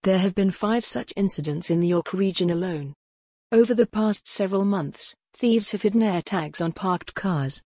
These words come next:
They use tracking technology to keep an eye on the vehicles to steal them later.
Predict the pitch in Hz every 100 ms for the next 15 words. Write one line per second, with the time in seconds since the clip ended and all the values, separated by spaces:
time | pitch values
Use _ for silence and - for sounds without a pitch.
0 | _ _ 190 190 185 208 220 - 233 208
1 | 220 196 214 202 185 180 165 165 151 170
2 | - 208 214 202 175 147 151 160 170 175
3 | 165 156 147 - 180 - 196 180 175 175
4 | 170 165 - 139